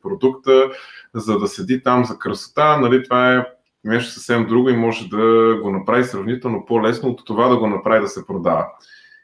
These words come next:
Ние правим така, че продуктите да се продават. И като с всяко друго нещо, нали, м, много по-добре е да се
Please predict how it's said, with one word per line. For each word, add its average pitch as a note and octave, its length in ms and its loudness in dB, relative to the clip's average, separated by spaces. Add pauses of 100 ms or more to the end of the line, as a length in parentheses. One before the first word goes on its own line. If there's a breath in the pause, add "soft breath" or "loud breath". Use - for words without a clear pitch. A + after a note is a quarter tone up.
Ние C#3 160 -2
правим B2+ 220 2
така, A#2 220 -4
че - 140 -12
продуктите G#2 440 -10
да G2+ 80 -4
се G#2 420 -8 (320)
продават. F2+ 560 -2 (680 soft breath)
И C#3 320 2
като - 160 -10
с - 120 -12
всяко C3+ 320 0
друго A2+ 1080 2
нещо, G2+ 440 -2
нали, F#2 260 0 (420)
м, G2 180 -12 (800)
много A#2+ 220 4
по-добре A#2 400 4
е A#2 40 4
да A2 100 -2
се G2 540 0